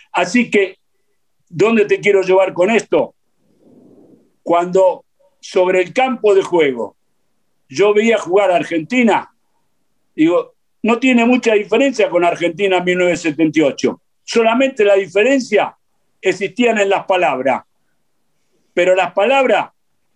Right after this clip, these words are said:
la única verdad, dijo el general allá, <laughs> el general Perón, hace muchos años, mejor no hablar, decía, "La única verdad es la realidad".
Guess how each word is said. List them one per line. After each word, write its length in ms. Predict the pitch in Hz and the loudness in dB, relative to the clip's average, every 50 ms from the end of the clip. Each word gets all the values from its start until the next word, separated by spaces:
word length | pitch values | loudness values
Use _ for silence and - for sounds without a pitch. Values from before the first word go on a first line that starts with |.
| _ _ | _ _
la 220 | _ 143 160 180 208 | _ -2 0 0 0
única 580 | 254 254 233 233 226 - 196 185 175 - - _ _ _ _ _ _ | -2 -2 -4 -6 -2 0 0 0 0 -2 -8 _ _ _ _ _ _
verdad, 600 | 147 170 180 185 190 220 247 254 247 208 - _ _ _ | -2 0 0 0 0 0 0 0 0 -4 -8 _ _ _
dijo 280 | 151 180 185 - 185 | -8 -8 -2 -2 -2
el 80 | 175 147 | -2 -2
general 560 | - 170 175 175 175 175 190 208 208 190 175 | -2 -4 -2 0 0 0 2 2 2 2 2
allá, 440 | 160 156 151 180 185 185 170 147 - - _ | 0 0 0 2 0 0 0 -2 -6 -8 _
<laughs> 160 | 180 156 - - | -6 -6 -6 -6
el 100 | 170 147 | -10 -6
general 500 | - 156 170 147 123 170 185 180 180 180 | -4 -4 -4 -2 0 0 0 0 0 0
Perón, 400 | 156 165 175 190 202 190 170 - _ _ _ _ _ _ | -2 0 2 2 2 2 0 -6 _ _ _ _ _ _
hace 300 | - 143 147 - 185 180 | -8 -8 -2 -2 0 0
muchos 420 | 185 196 208 202 190 190 180 156 190 | 2 0 -2 -2 -2 -2 -2 0 0
años, 480 | 214 214 190 - - - - 151 - - _ _ _ _ _ _ _ | 0 0 0 -2 -2 -2 -2 -2 -4 -10 _ _ _ _ _ _ _
mejor 380 | - 160 - - 190 208 202 185 | -6 -6 -4 0 0 0 2 2
no 80 | 175 | 0
hablar, 340 | 175 175 175 165 151 127 - _ - - - _ | 0 2 2 0 0 -2 -6 _ -20 -20 -10 _
decía, 480 | 160 147 143 - - 208 165 - - _ _ _ _ _ _ _ _ _ _ _ | -4 -4 -4 -2 -2 0 0 -2 -4 _ _ _ _ _ _ _ _ _ _ _
"La 260 | - 151 165 175 190 | -2 0 2 2 2
única 440 | 220 254 254 240 233 226 - 196 190 | 0 0 0 0 -2 0 0 0 2
verdad 500 | 185 185 180 180 196 220 226 226 226 - _ _ _ _ _ _ _ | 2 2 2 2 2 2 2 0 0 -6 _ _ _ _ _ _ _
es 140 | - 160 165 | -6 -4 0
la 100 | 165 160 | 0 -2
realidad". 520 | 151 151 151 143 139 139 139 127 107 87 | 0 0 0 0 0 -2 -4 -4 -6 -10